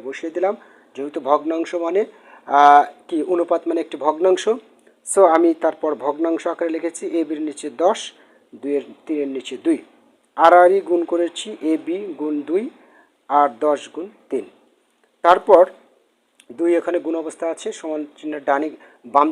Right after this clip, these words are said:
থেকে ডানে যাচ্ছে, so নিচে যাবে অর্থাৎ ভাগ হবে। এবার দুই দিয়ে যদি এটাকে কাটো পাঁচ হবে, তার মানে তিন পাঁচা পনেরো।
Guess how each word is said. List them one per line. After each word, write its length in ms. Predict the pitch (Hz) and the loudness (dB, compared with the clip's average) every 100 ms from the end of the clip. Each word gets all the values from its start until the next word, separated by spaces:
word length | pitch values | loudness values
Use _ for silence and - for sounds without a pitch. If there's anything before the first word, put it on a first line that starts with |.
| 156 | -2
থেকে 160 | - 165 | -10 -4
ডানে 200 | 139 156 | -4 -4
যাচ্ছে, 320 | 170 180 - 220 214 | -4 -8 -6 -10 -8
so 100 | - 143 139 | -8 -8 -8
নিচে 200 | 147 156 | -10 -8
যাবে 260 | 165 170 311 _ _ 139 | -6 -4 -4 _ _ -12
অর্থাৎ 220 | 139 139 107 117 | -10 -10 -12 -8
ভাগ 120 | 151 | -2
হবে। 160 | 180 220 - _ _ | -2 -4 -12 _ _
এবার 220 | 147 156 147 165 | -12 -6 -6 -4
দুই 120 | 175 | -6
দিয়ে 180 | 143 151 | -6 -10
যদি 120 | 151 156 | -10 -12
এটাকে 280 | 156 151 151 147 | -12 -14 -12 -12
কাটো 180 | 147 151 | -10 -8
পাঁচ 200 | 156 156 - | -4 -4 -4
হবে, 160 | 185 226 - _ _ _ - | -6 -6 -10 _ _ _ -6
তার 180 | 151 160 | -4 0
মানে 240 | 175 143 147 _ _ _ | -2 -2 -6 _ _ _
তিন 140 | 170 156 147 | -8 -8 -8
পাঁচা 260 | 139 - 208 _ _ _ | -10 -10 -14 _ _ _
পনেরো। 340 | 147 139 123 | -8 -6 -6